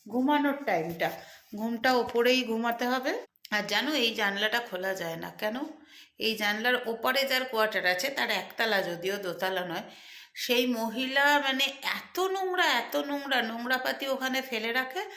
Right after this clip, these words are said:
যার ফলে এই জানলাটা খুললেই নোংরার গন্ধ বেরোয়, এই জন্য এই জানলাটা খোলা যায়। জানলাটা খোলা যায় না, দিদিদের ওই জানলাটা খোলা যায়। দুটো জানলার একটাও জানলা খুলতে পারে না। কি করা যাবে বলো, মানুষজন যদি এরকম হয়, কিচ্ছু করার নেই।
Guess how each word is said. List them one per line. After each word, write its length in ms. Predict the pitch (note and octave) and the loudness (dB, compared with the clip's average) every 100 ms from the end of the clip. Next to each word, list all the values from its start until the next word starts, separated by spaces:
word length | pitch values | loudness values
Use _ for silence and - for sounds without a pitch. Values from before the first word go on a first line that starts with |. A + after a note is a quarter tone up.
| - - - | -16 -18 -4
যার 160 | G#3 G#3 | -2 0
ফলে 220 | B3+ B3+ | 0 0
এই 100 | B3+ | 0
জানলাটা 460 | A#3 A3 A3 A#3 B3+ | 0 -2 0 0 -2
খুললেই 460 | - A#3+ B3 D4+ | -4 -4 0 0
নোংরার 440 | D#4 F#3+ F3+ F#3+ F#3 | 0 -4 0 0 0
গন্ধ 340 | D#3 D#3 E3 | -2 -6 -8
বেরোয়, 360 | E3+ D3+ D#3+ E3 | -6 -6 -4 -6
এই 100 | F3 | -6
জন্য 240 | G3 G#3+ | -6 -4
এই 100 | G3+ | -4
জানলাটা 460 | F3+ D#3+ E3 E3 E3 | -2 -4 -2 -2 -4
খোলা 280 | D#3+ D#3 | -4 -6
যায়। 180 | D#3+ D#3 G3+ | -4 -4 -2
জানলাটা 400 | C4 C#4 C#4 C#4+ | -2 -2 -2 -2
খোলা 320 | C#4+ C#4+ D4 | -2 -2 -2
যায় 200 | D#4 F#4+ - _ _ _ G3+ | -2 -6 -10 _ _ _ -8
না, 340 | G#3 G#3+ A3+ | -2 2 0
দিদিদের 500 | A3 A3 A#3 C4 B3+ | 0 -6 -2 -2 0
ওই 200 | G#3+ G3+ | -2 -4
জানলাটা 480 | G3 E3 D#3+ D#3+ D#3 | -4 -6 -6 -6 -8
খোলা 340 | - D3 D3 | -12 -18 -16
যায়। 220 | D3 D3+ - _ _ G#3 | -12 -14 -14 _ _ -10
দুটো 260 | A#3 B3+ | -2 -2
জানলার 360 | A#3 A3 A#3 A#3 | -2 -4 -2 -2
একটাও 400 | G3 - A3+ A3 | -2 -4 -6 -4
জানলা 320 | F#3+ E3+ E3 | -4 -6 -8
খুলতে 340 | D#3+ D3+ D#3 | -10 -16 -12
পারে 260 | D#3 D#3 D3+ | -12 -10 -12
না। 220 | D3+ D3+ _ _ _ _ _ _ _ _ _ - - G#3 - _ - | -16 -20 _ _ _ _ _ _ _ _ _ -20 -14 -14 -16 _ -12
কি 220 | G4+ G4 | -8 -8
করা 280 | - F#3 F#3 | -2 -2 0
যাবে 260 | G3+ G3+ | 0 -2
বলো, 320 | F#3+ F3+ F#3+ G3 | -2 -2 -2 -2
মানুষজন 640 | F3 F3+ G#3+ G#3+ A3 A3 | -4 -6 -8 -6 -6 -6
যদি 300 | G3+ G3+ G#3+ | -6 -2 -2
এরকম 440 | F3+ E3 - G3 | -2 -4 -8 -8
হয়, 200 | G3 F#3+ | -6 -6
কিচ্ছু 380 | G#3 C4 C4 D#4 | -8 -12 -10 -10
করার 400 | C#4+ A3+ G#3+ G#3+ | -4 -2 -2 -4
নেই। 380 | G#3 G#3 A3 | -6 -10 -12